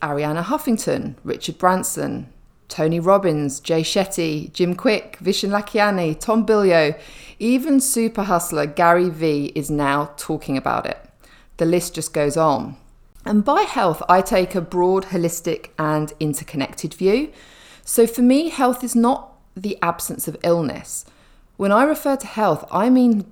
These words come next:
thriving in all aspects, physically, mentally, emotionally, and spiritually.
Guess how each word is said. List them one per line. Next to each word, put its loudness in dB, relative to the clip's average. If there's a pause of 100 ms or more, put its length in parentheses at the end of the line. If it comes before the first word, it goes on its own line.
thriving 0 (180)
in -2
all 2
aspects, -6
physically, -2
mentally, -2
emotionally, -2
and -4
spiritually. -6